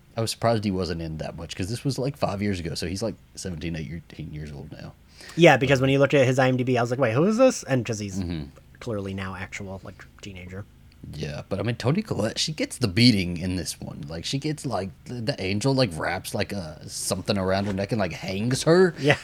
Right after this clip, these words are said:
Speaker 1: And she's hanging for a long time before anybody even comes around to help her. Um, Toni Collette's saving up all everybody else's kids, but <laughs> nobody
Speaker 2: Right.
Speaker 1: fucking helps her.
Speaker 2: The, the build-up to this scene, I think, is really good. I think the build-up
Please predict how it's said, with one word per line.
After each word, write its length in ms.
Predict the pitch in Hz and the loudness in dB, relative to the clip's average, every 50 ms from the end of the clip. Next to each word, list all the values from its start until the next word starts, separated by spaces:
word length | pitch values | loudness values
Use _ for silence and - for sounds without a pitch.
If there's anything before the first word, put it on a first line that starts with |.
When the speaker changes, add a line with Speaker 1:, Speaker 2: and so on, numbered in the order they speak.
| - | 0
Speaker 1:
And 100 | 131 127 - | 0 0 2
she's 240 | - 214 247 247 | 2 0 0 0
hanging 440 | - 135 156 175 196 208 233 220 180 | 0 4 6 6 6 6 4 2 2
for 180 | 139 135 131 120 | 2 2 2 2
a 80 | 110 | 0
long 480 | 101 92 92 92 101 104 110 123 120 117 | 0 0 0 2 2 4 2 2 0 -2
time 320 | 104 - 110 90 90 107 120 | -2 -2 -2 0 0 -2 -2
before 340 | 107 113 - - 107 98 92 | -2 -4 -6 -4 -6 -4 -2
anybody 540 | 98 98 104 101 90 - 92 95 98 92 - - | 0 2 2 2 2 0 0 0 -2 -4 -6 -6
even 420 | - 110 90 90 101 95 92 90 - - - - - - | -6 -4 -4 -2 -4 -4 -4 -6 -10 -14 -20 -20 -14 -6
comes 300 | - - 123 120 107 110 | -2 0 2 2 2 4
around 300 | 104 92 95 104 101 - | 6 6 6 6 6 4
to 80 | 98 | 2
help 260 | - 87 98 95 - | 0 0 -2 -4 -6
her. 140 | - - - - - - - - - - - - - - | -10 -12 -12 -14 -16 -20 -20 -20 -20 -18 -18 -20 -12 -6
Um, 320 | - 98 101 98 95 98 - - - - - | -2 0 0 0 -2 -4 -8 -10 -16 -8 0
Toni 200 | - 143 170 175 | 4 4 4 6
Collette's 280 | - 131 120 131 - | 6 6 4 4 4
saving 320 | - - 113 113 101 110 110 | 4 4 4 4 4 4 2
up 140 | 110 98 - | 2 2 0
all 300 | 95 92 101 98 104 - | 0 0 0 0 -2 -2
everybody 340 | 107 104 101 90 104 101 98 | -2 -2 0 2 2 2 4
else's 320 | 101 113 110 - - - | 2 2 0 -2 -6 -8
kids, 340 | - - - 90 95 87 - | -8 -6 -6 -4 -4 -6 -6
but 220 | - - - - - 523 | -6 -6 -6 -4 -2 2
<laughs> 60 | 571 277 254 - - | 4 4 4 8 10
nobody 80 | 269 - 196 233 - - - - - 269 | 10 10 12 12 12 12 12 12 8 10
Speaker 2:
Right. 100 | - 165 | 10 10
Speaker 1:
fucking 380 | 160 214 - - - 220 - - | 10 8 6 4 2 2 2 2
helps 300 | - 165 196 208 - - | 0 0 0 0 -2 -4
her. 420 | - - 143 - - - 120 - - - | -4 -4 -4 -4 -4 -8 -12 -12 -6 -4
Speaker 2:
The, 120 | 165 202 | -2 2
the 140 | 175 156 170 | 4 4 4
build-up 460 | 147 139 226 247 214 180 135 117 - - | 6 10 10 12 12 10 6 2 -2 -2
to 80 | 147 | -2
this 140 | 135 131 - | 0 0 -2
scene, 180 | - 135 131 127 | -2 -2 -2 -2
I 80 | 120 | -2
think, 160 | 113 143 135 127 | -2 -2 -2 -2
is 100 | 123 113 | -4 -2
really 280 | 110 127 131 113 117 | -2 -2 -2 -2 -4
good. 240 | 107 107 107 92 - - | -6 -8 -10 -10 -10 -10
I 80 | 135 | -8
think 260 | 123 - 170 170 156 | 0 2 2 2 4
the 120 | - 170 147 | 2 2 2
build-up 520 | 123 131 170 202 214 214 220 226 - - | 4 6 6 6 8 6 6 4 2 -2